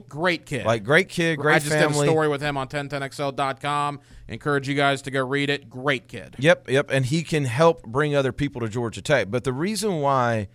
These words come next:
Speaker 2: I've been high on Georgia Tech for the past, really since Jeff Collins started assembling his staff,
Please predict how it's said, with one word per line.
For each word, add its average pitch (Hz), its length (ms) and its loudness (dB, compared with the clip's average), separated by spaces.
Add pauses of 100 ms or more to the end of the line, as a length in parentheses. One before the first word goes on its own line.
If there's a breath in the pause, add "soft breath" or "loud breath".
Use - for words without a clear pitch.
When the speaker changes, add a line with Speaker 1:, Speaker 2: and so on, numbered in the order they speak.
(380 soft breath)
Speaker 2:
I've 147 240 6
been 143 120 0
high 139 180 0
on 120 120 0
Georgia 107 300 -6
Tech 113 220 0
for 113 100 -8
the 98 100 -6
past, 104 480 2 (260)
really 143 320 0
since 120 300 -4
Jeff 117 260 -2
Collins 107 360 0
started 104 300 -2
assembling 92 420 -6
his 80 160 -10
staff, 78 400 -4